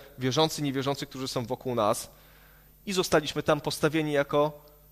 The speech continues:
Kościół Jezusa Chrystusa. Jako ludzie wierzący zostaliśmy postawieni w tym miejscu.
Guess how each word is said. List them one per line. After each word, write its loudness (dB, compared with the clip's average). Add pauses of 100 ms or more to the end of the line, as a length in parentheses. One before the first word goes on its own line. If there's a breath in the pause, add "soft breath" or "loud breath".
(100)
Kościół -6
Jezusa -4
Chrystusa. -6
Jako 0
ludzie 2
wierzący 0
zostaliśmy -2
postawieni 0
w -14
tym -4
miejscu. -2